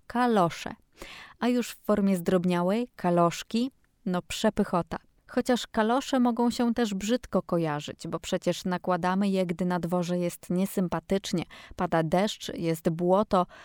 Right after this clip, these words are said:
Przy takim skojarzeniu trafiają na listę raczej tych brzydkich słów. A czy kalosze może mają związek z tym, co skalane, a więc zabrudzone kałem,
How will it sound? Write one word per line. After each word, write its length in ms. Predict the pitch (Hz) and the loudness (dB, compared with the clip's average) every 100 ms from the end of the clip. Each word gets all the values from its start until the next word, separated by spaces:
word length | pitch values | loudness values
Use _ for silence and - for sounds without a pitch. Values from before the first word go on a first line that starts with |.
| - | -20
Przy 160 | - 233 | -10 -6
takim 320 | 277 - 285 | -6 -2 -4
skojarzeniu 640 | - - 247 226 233 233 226 | -4 -2 -2 0 2 2 0
trafiają 680 | - 202 - 214 220 214 208 | 0 -2 0 0 2 2 4
na 160 | 185 | 2
listę 440 | 180 190 - 196 185 | 2 -2 0 0 2
raczej 280 | 170 - 170 | 0 -2 0
tych 220 | 180 175 | 0 0
brzydkich 580 | 175 220 - - 175 - | 2 2 2 -4 -4 -4
słów. 380 | 160 - - _ - - - - - | -8 -10 -20 _ -20 -20 -20 -20 -8
A 240 | 190 185 | -2 -2
czy 120 | - 196 | -2 0
kalosze 520 | 190 185 226 - 226 | 2 2 2 2 4
może 260 | 214 190 | 4 4
mają 360 | 190 196 196 196 | 4 4 4 2
związek 540 | 175 185 196 180 185 | 2 2 2 2 -2
z 80 | - | -4
tym, 220 | - 190 | 0 0
co 180 | - 180 - | 2 -2 -2
skalane, 880 | - - - 202 196 175 170 196 226 | -12 -10 -2 2 4 4 4 2 0
a 100 | 180 | -2
więc 260 | 170 170 - | 0 -2 -4
zabrudzone 760 | 175 185 180 180 175 185 175 180 | 0 0 2 0 2 2 0 -2
kałem, 540 | 190 175 175 208 | 0 2 2 2